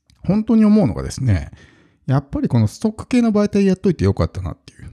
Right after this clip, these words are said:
ブログ、YouTube、ポッドキャストですね。このあたりの媒体やっといてよかったなっていうのがあるんですね。本当にこう、Facebook、Instagramっていうのは、発信が止まると、極端にこう、アクセスがバーンと減るんですよね。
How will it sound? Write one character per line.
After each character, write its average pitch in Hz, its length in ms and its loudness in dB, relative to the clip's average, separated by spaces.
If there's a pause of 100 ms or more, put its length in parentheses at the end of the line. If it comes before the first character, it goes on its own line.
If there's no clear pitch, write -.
(120)
ブ 117 80 -2
ロ 110 120 2
グ、 104 100 -2
YouTube、 101 480 0
ポ 87 140 -6
ッ - 40 -6
ド 87 100 -4
キ - 100 -8
ャ - 80 -4
ス - 60 -12
ト - 60 -14
で - 100 -14
す - 100 -18
ね。 147 120 -2 (400)
こ 151 80 0
の 147 80 6
あ 156 40 4
た 147 100 2
り 110 40 4
の 98 100 0
媒 101 220 2
体 98 180 2
や 95 100 2
っ - 60 -8
と 143 120 2
い 127 40 0
て - 100 -2
よ 101 60 2
か 90 100 -2
っ 80 60 -6
た - 120 -14
な - 80 -8
っ - 40 -18
て - 100 -12
い - 40 -10
う - 20 -12
の 92 60 -12
が - 140 -20 (120)
あ 113 120 -2
る 76 80 -6
ん - 40 -12
で - 80 -14
す 127 120 -6
ね。 147 160 -4 (280)
本 180 140 0
当 196 100 0
に 196 80 2
こ 175 260 2
う、 - 300 -20
Facebook、 202 600 -2
Instagram 107 500 2
っ - 40 -4
て - 120 -10
い 85 40 -6
う - 20 -6
の 82 80 -2
は、 82 260 -2 (400)
発 - 260 -2
信 269 280 0
が 247 80 4
止 247 120 -2
ま 208 140 4
る 196 80 2
と、 113 480 0 (400)
極 - 340 -2
端 330 160 0
に 147 120 2
こ 98 240 -2
う、 - 20 0
ア 123 100 0
ク - 80 -12
セ 113 120 -2
ス - 100 -14
が 90 160 -6
バ 78 140 -6
ー 110 60 -4
ン 123 40 -2
と - 80 -6
減 - 160 -6
る 139 80 4
ん 117 120 0
で - 80 -14
す - 80 -10
よ 101 60 -4
ね。 117 120 -10